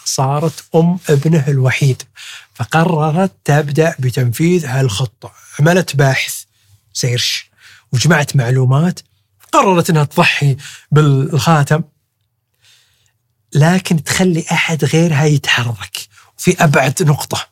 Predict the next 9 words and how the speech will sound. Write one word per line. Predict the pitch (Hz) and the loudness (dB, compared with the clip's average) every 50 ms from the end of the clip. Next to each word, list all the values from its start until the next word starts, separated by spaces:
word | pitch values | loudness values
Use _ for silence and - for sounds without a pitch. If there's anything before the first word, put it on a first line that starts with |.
| _ _ _ _ _ _ - - - | _ _ _ _ _ _ -20 -14 -8
واستغلت | - - - - 127 117 170 202 226 220 208 - - | -8 -6 -4 -2 0 2 2 4 4 2 2 2 2
الغيرة | 156 143 143 131 180 190 185 147 143 127 131 | 2 2 4 4 4 2 2 2 0 0 0
المعروفة | 131 135 139 120 147 165 180 165 - 143 127 | 0 0 0 0 0 0 0 2 0 -2 -2
عند | 120 139 139 135 139 - - _ _ - | 0 2 2 2 0 -2 -6 _ _ -2
دانا، | 139 143 160 156 147 135 127 160 185 185 - _ _ | 2 2 4 4 2 2 2 0 0 -2 -4 _ _
هذا | - 147 143 | 0 2 4
بينه | 135 165 151 | 4 4 4
وبين | 135 135 135 | 4 2 2
نفسها، | 135 127 - - 123 113 113 | 0 0 -2 -4 -6 -6 -6